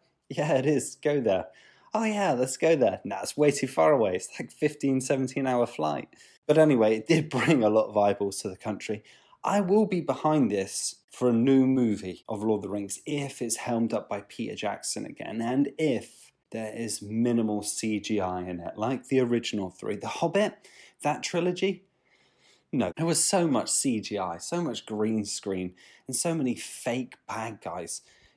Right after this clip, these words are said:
You wanted to see a real bad guy, something which was tangible, like the Uruk-hai. And they felt scary, and they felt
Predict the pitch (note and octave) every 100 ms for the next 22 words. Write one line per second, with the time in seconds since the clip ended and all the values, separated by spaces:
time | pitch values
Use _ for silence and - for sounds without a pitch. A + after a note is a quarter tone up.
0 | - D#3+ F#3 E3+ D#3 C3 - C#3+ C3 A#2+
1 | _ _ _ - B2 A#2+ B2 C#3 D#3 E3+
2 | D3 A#2+ A2+ G2+ G2+ - F#2 - F3 D#3+
3 | E3 C#3 B2+ - A#2+ - - - D3+ D#3+
4 | D3+ A#2+ A2+ G2+ F2 - _ _ _ _
5 | _ _ - G#2+ G2+ A#2+ D#3+ D#3 - -
6 | - - _ _ _ _ A2+ B2+ C3+ C#3+
7 | B2+ - - B2 A#2 A2+ G2 F2+ F#2 G#2
8 | B2+ A#2 - B2 A2